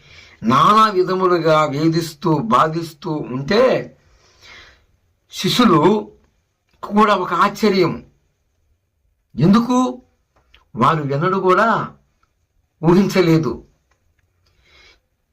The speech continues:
వీరు యేసు ప్రభు వారి నామాన్ని ఇక ఉచ్చరించడం మొదలుపెట్టారు.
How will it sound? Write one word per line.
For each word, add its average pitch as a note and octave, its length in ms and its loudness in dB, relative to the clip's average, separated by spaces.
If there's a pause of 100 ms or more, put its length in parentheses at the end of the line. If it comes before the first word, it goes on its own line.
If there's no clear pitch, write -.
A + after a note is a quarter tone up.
(120)
వీరు F#3+ 640 2 (580)
యేసు G3 480 2
ప్రభు G3+ 280 2
వారి F#3 360 0
నామాన్ని F3 840 0 (800)
ఇక D3+ 420 0 (520)
ఉచ్చరించడం F3+ 760 -2
మొదలుపెట్టారు. E3 640 0